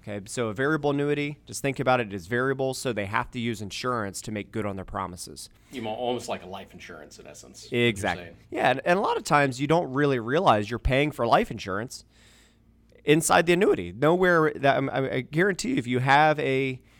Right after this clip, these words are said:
Speaker 1: a variable annuity, I doubt that you had the conversation about buying life insurance as well. But it's included in there. That's what's called a mortality and expense charge. Now, the opposite of a variable annuity is a fixed annuity.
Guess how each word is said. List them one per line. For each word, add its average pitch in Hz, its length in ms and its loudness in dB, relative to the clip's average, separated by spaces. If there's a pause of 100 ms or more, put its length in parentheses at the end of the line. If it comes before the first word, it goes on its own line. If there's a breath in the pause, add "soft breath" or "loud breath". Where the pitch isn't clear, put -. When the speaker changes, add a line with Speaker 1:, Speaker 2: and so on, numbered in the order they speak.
(400 soft breath)
Speaker 1:
a 123 140 -4
variable 147 340 4
annuity, 123 480 0 (600)
I 123 80 0
doubt 151 380 6
that 139 180 -2
you 139 100 2
had 131 140 2
the 117 60 -6
conversation 120 520 -2
about 98 240 0
buying 98 240 0
life 98 200 -4
insurance - 460 -14 (360)
as 117 180 -4
well. - 240 -4 (380 loud breath)
But 120 120 -2
it's 117 160 -4
included 147 460 2
in 131 160 2
there. 123 220 -2
That's 110 180 -6
what's 120 160 -6
called 117 160 0
a 101 40 -4
mortality 110 600 0
and 98 80 -4
expense 98 400 -6
charge. - 400 -12 (380 loud breath)
Now, 139 280 2
the 151 220 0
opposite - 480 4
of 143 80 0
a 139 80 2
variable 120 380 2
annuity 98 340 -10 (580)
is 123 200 -2
a 120 60 -2
fixed - 360 -6
annuity. 95 400 -10